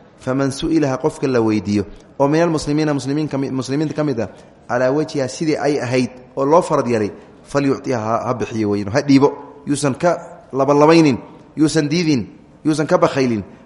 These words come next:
Waman su'ila qofka la weydiiyo, fawqaha iyada wax ka sarreeyana, falaa yucti yuusan bixinin." Saasuu muxuu ahaa qoray weeyaan. Kadibna maxay ahayd? "Fii arbacin wa cishriina, afar iyo labaatan,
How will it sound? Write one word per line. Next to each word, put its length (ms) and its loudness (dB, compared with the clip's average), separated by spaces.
Waman 240 -2
su'ila 360 -4
qofka 300 -4
la 120 0
weydiiyo, 440 -2
fawqaha 520 -2
iyada 220 0
wax 140 -2
ka 120 -6
sarreeyana, 460 -2
falaa 340 2
yucti 340 0
yuusan 260 -2
bixinin." 320 -8
Saasuu 460 -6
muxuu 260 -8
ahaa 600 -6
qoray 180 4
weeyaan. 320 2
Kadibna 380 2
maxay 260 0
ahayd? 200 2
"Fii 300 -2
arbacin 680 0
wa 140 -4
cishriina, 500 -2
afar 320 -4
iyo 140 -2
labaatan, 520 -2